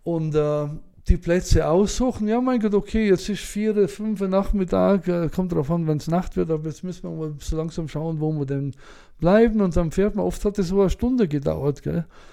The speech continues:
Fährt man in einen Waldweg rein oder in einen Feldweg oder sucht dann am Ortsausgang irgendwo einen, einen Platz. Ich hab's im Großen und Ganzen dann immer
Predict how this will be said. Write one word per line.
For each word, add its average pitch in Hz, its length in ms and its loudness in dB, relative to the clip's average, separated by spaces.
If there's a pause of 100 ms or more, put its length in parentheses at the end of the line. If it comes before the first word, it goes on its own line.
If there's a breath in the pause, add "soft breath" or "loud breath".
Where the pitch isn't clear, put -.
(800 soft breath)
Fährt 170 180 2
man 170 100 0
in 190 60 6
einen 220 160 6
Waldweg 165 560 6
rein 165 240 0
oder 165 200 4
in 214 120 4
einen 208 120 4
Feldweg 165 720 0
oder 156 420 2
sucht - 440 -2
dann 165 200 -6
am 165 180 -8
Ortsausgang 175 1120 2
irgendwo 160 680 -6
einen, 160 520 -10 (120)
einen 156 200 -10
Platz. - 540 -2 (960 soft breath)
Ich 226 180 4
hab's 247 300 4
im 175 120 0
Großen 196 340 4
und 170 100 0
Ganzen 170 380 -2
dann 151 180 -4
immer 143 360 -4